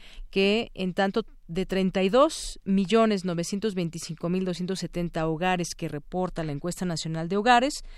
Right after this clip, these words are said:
dos mil dieciséis, en veintidós millones cuatrocientos veintiocho mil ciento cuarenta y dos de ellos se cuenta con dotación diaria de agua, pero otros ocho millones, que representa el veinticinco por ciento, la recibe cada tercer día,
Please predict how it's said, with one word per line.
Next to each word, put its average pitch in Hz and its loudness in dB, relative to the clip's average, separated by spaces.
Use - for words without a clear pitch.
dos 160 -4
mil 185 2
dieciséis, 262 0
en 214 4
veintidós 214 4
millones 226 2
cuatrocientos 190 -2
veintiocho 160 -6
mil 175 -2
ciento 180 -4
cuarenta 156 -6
y 156 -6
dos 175 -4
de 196 -2
ellos 196 -2
se - -4
cuenta 202 2
con 196 0
dotación 180 -2
diaria 180 0
de 185 2
agua, 214 6
pero 214 6
otros 214 0
ocho 220 2
millones, 208 2
que - -6
representa 175 -4
el 190 -4
veinticinco 175 -4
por 180 -4
ciento, 190 -2
la 185 0
recibe 175 -4
cada 226 2
tercer 165 -6
día, 165 -4